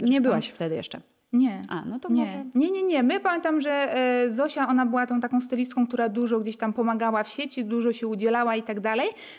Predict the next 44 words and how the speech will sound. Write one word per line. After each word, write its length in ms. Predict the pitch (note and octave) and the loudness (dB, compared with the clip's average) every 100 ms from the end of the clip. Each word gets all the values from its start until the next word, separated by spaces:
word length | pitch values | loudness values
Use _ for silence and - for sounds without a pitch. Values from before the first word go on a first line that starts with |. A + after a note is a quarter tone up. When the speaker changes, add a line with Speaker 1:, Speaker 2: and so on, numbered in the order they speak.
| - | 0
Speaker 1:
No 80 | |
i 60 | C4 | 2
ja 120 | C4+ | 4
jako 240 | B3+ B3 B3+ | 2 0 -2
początkująca 800 | B3+ C4 B3+ C4+ C4 C4 B3+ | 0 2 2 2 4 4 4
oczywiście 460 | B3 D4 B3 D#4 E4 | 4 4 4 4 4
też 220 | C#4 C4 | 4 2
tam, 160 | C#4 B3+ | 2 2
Speaker 2:
<laughs> 60 | B3+ | 2
Speaker 1:
pamiętam, 280 | B3+ B3 A#3+ | 2 2 2
podesłałam 600 | B3 B3 C4 B3 A#3+ A3+ | 2 2 2 2 4 4
do 100 | B3 | 6
niej 140 | B3 | 6
jakąś 320 | A#3 B3 A#3+ | 4 2 0
pracę, 480 | - B3 C4 C4+ A#3+ | 0 0 0 0 0
czy 160 | A#3 A#3 | -2 -2
może 200 | A#3 A#3+ | 0 0
mi 120 | A3+ | 0
podpowiedzieć, 680 | A#3+ A#3+ A#3+ C4 C4 B3+ | -2 -2 -2 0 0 0
bo 140 | G#3 A3+ | 0 2
ja 100 | A3 | 2
miałam 240 | A3+ A3 | 2 0
straszne 480 | A3 C4 B3+ B3 A3 | -2 -2 -2 -2 -8
problemy 380 | - G#3 G#3+ G#3 | -6 -2 -2 -2
z 40 | |
trwałością 500 | - A3 G#3 G3+ - | -4 -2 0 -2 -2
aplikacji, 640 | G#3 G#3 G#3+ G#3 - B3+ C#4+ - - - | -2 -2 -2 -2 0 -2 -2 -10 -14 -4
e, 120 | G#3 - | -2 -2
a 60 | |
się 160 | A3 A3 | -2 -2
okazało, 440 | A3 A3 A3+ G#3 | -2 0 0 -2
że 120 | G#3+ | -2
źle 180 | G#3+ A3+ | -2 -2
przyczepiałam 520 | G#3+ - G#3+ A3+ G#3+ | -4 -6 -6 -2 -2
rzęsy 260 | G#3+ A3 G#3+ | 0 0 -2
do 140 | G3+ | -2
rzęsy, 300 | G#3+ A#3 A3+ | 0 0 -2
to 100 | G#3 | -8
sama 300 | G3+ A3 G#3+ | -6 -2 -2
odkryłam 420 | F#3+ - G#3+ G3+ G3+ | -4 -8 -8 -6 -6
gdzieś 140 | G#3 | -10
tam 180 | G#3+ G3+ | -10 -12
po 60 | |
prostu 280 | G#3 G#3 - | -10 -12 -12